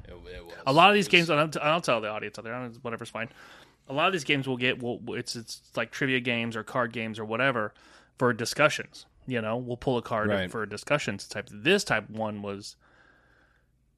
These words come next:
Speaker 2: way, if you, if you listen to some of
Speaker 1: Yeah.
Speaker 2: the previous episodes, it was way past stuff that we usually talk about.
Speaker 1: Yeah.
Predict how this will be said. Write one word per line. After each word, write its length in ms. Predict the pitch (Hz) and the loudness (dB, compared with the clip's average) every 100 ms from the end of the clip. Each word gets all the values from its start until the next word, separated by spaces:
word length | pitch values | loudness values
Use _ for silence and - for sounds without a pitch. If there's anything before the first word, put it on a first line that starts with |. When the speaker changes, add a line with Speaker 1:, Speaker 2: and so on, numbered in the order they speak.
| _ | _
Speaker 2:
way, 1040 | - 160 180 190 185 170 151 139 127 107 117 - _ - | -18 -12 -4 0 2 2 2 2 0 -2 -8 -16 _ -18
if 100 | 127 | -12
you, 120 | 151 | -6
if 100 | 156 | -2
you 60 | 170 | 0
listen 260 | 160 151 | 0 2
to 60 | 143 | 6
some 40 | |
of 40 | 147 | 6
Speaker 1:
Yeah. 80 | 107 | 6
Speaker 2:
the 60 | |
previous 300 | 156 135 123 | 4 0 0
episodes, 380 | 131 117 120 113 | -2 -2 -4 -4
it 40 | |
was 140 | 170 131 | -8 -10
way 640 | 120 120 135 139 139 131 | -8 -2 2 4 4 0
past 540 | 127 120 110 107 - - | -2 -2 -2 -4 -8 -10
stuff 280 | - 120 - | -4 -4 -4
that 80 | 107 | -8
we 80 | |
usually 260 | 110 113 110 | -6 -8 -8
talk 240 | - 107 | -10 -12
about. 280 | 101 98 78 - - | -10 -10 -10 -14 -12
Speaker 1:
Yeah. 280 | 98 90 | -8 -8